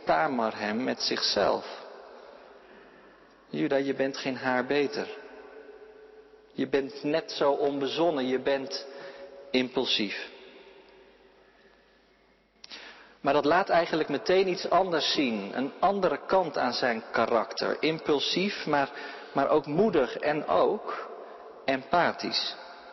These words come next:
Want later lees je hoe juist Juda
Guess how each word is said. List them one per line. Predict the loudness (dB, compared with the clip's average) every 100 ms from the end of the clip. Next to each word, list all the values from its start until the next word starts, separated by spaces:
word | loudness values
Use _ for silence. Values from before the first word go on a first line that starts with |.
| -20 -20 -20 -20 -20 -20 -20 _ _ _ _ _ _ -4
Want | -2 2
later | 2 2 2
lees | 4 4 2 0
je | 0
hoe | 2 2
juist | 4 2 0 -6
Juda | -2 2 2 2 2